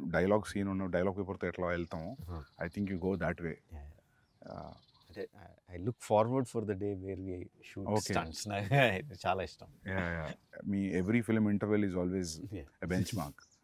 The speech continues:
Speaker 1: నేను ఒకరోజు ఫిల్మ్ స్కూల్‌లో సింబాలిజమ్స్ గురించి క్లాస్ నడుస్తుంది సిడ్నీలో.
Speaker 2: Mm.
Speaker 1: So, అందరూ మొత్తం మా క్లాస్‌లో ఉన్న, uh, ట్వంటీ ఫైవ్ మెంబర్స్‌లో అందరూ ఒక వేరే వేరే parts of the world నుంచి ఉన్నారు.
Speaker 2: Yeah. ఆస్ట్రేలియా
Speaker 1: ఆస్ట్రేలియాలో,
Speaker 2: ఫిల్మ్స్.
Speaker 1: yeah.
Speaker 2: Yeah, yeah.
Speaker 1: So, సింబాలిజం చూ-,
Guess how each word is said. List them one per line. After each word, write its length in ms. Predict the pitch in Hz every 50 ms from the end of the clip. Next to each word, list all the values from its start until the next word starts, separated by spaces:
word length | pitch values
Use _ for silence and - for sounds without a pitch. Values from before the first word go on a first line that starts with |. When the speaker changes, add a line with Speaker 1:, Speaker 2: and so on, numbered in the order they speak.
| _ _ _ _ - _ -
Speaker 1:
నేను 160 | 107 113 113
ఒకరోజు 340 | 110 120 120 131 139 160 170
ఫిల్మ్ 260 | 139 - 123 131 143
స్కూల్‌లో 500 | 135 - - 139 123 123 151 170 143 95 85 - _ _ - - _ _ _ _ _ _ _ _ _ _ _ - - -
సింబాలిజమ్స్ 520 | - - 139 143 151 151 147 131 131 123 107
గురించి 160 | 110 110 104
క్లాస్ 260 | - 104 104 98 101
నడుస్తుంది 320 | 95 87 - - 80 76 -
సిడ్నీలో. 340 | 87 85 90 90 76 - - _ _ _ _ - 104
Speaker 2:
Mm. 120 | 95 80 71 - _ _ _ _ _ _ _ _ _ -
Speaker 1:
So, 160 | - - - - 135 135 139 135 131 131 - - - - _ - -
అందరూ 380 | 117 135 143 151 151 147 135
మొత్తం 420 | - - _ - - - - 135 123
మా 60 | 113
క్లాస్‌లో 440 | 113 117 117 123 127 120 135 131 123
ఉన్న, 200 | 117 117 120 120 113 107 101 98 98 104 - -
uh, 180 | - 95 95 95 92 -
ట్వంటీ 180 | - 101 98 104
ఫైవ్ 140 | 117 117
మెంబర్స్‌లో 340 | 110 110 107 110 107 117 117
అందరూ 280 | 98 104 113 120 120 113 - _ _ - -
ఒక 160 | - 87 92
వేరే 240 | 92 98 104 107 113
వేరే 200 | 107 107 107 104
parts 240 | 82 101 98 95 -
of 80 | 101
the 80 | 95 101
world 200 | 95 95 95 98
నుంచి 180 | 95 92 - 85
ఉన్నారు. 460 | 73 67 - _ _ _ _ - 104
Speaker 2:
Yeah. 120 | 98 - - - _ - 113
ఆస్ట్రేలియా 420 | 107 113 - - 123 104 98 95 -
Speaker 1:
ఆస్ట్రేలియాలో, 420 | 117 123 82 - 110 98 87 76 78
Speaker 2:
ఫిల్మ్స్. 220 | 85 85 78 85
Speaker 1:
yeah. 120 | 87 80
Speaker 2:
Yeah, 80 | - -
yeah. 520 | _ _ _ _ _ - - - 151 143
Speaker 1:
So, 100 | 139 131 -
సింబాలిజం 460 | 139 135 139 156 160 156 151 147 143
చూ-, 160 | 131 131 127